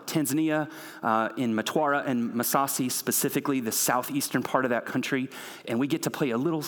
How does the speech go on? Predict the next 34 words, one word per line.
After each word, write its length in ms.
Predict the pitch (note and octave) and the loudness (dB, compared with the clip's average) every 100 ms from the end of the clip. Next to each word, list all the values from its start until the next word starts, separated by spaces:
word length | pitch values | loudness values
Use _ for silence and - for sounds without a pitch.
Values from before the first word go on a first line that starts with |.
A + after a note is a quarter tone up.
| - | -2
little 160 | D#3 | 0
bit 180 | D3 D3+ - - - | 2 0 -2 -18 -2
of 100 | A#2 | -2
a 40 | |
part 380 | A#2+ - A#2 - | 0 0 0 0
in 100 | A2+ | -2
it. 100 | G#2 - - - - - | -2 -8 -18 -18 -14 -4
And, 160 | A2+ | 0
um, 300 | G#2 G2+ G#2 | 2 2 0
I, 160 | C3 B2 B2 | 0 2 2
I'm 180 | A#2+ | 0
hopeful 480 | G2+ F3 - C#3+ B2+ - | 0 -2 0 0 0 0
over 140 | B2+ | 0
the 60 | A#2+ | 0
coming 380 | - C#3 B2+ - | 0 2 0 -4
m-, 220 | A#2 A#2+ | -6 -2
weeks 280 | C3 C#3+ - | -2 0 0
and 60 | A#2+ | 2
months 200 | A#2 - | 0 -2
we 80 | |
can 120 | A#2+ A#2 | -2 -2
tell 180 | C#3+ | 0
you 100 | A#2+ | 0
more 260 | A2+ A#2 B2+ | 2 2 0
about 220 | G#2+ G#2+ | 0 0
what 160 | A2+ - | 0 0
God 200 | A2+ G#2+ | 0 2
is 100 | G2 | 0
up 100 | G#2+ | -2
to 140 | - | -2
there, 160 | A#2 A#2 | -2 -2
'cause 160 | C3 A#2 | -2 -2
it 100 | A2 | -2
is 200 | G2+ | -2